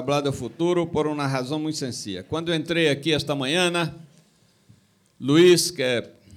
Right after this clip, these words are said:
presidente aqui da associação,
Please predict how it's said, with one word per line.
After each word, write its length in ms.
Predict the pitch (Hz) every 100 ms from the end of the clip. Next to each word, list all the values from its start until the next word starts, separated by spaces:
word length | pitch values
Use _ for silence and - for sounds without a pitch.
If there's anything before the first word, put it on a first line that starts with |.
| - - _
presidente 640 | - 123 113 113 135 135
aqui 200 | 107 147
da 240 | 139 113 107
associação, 880 | 107 104 - 104 - 156 170 165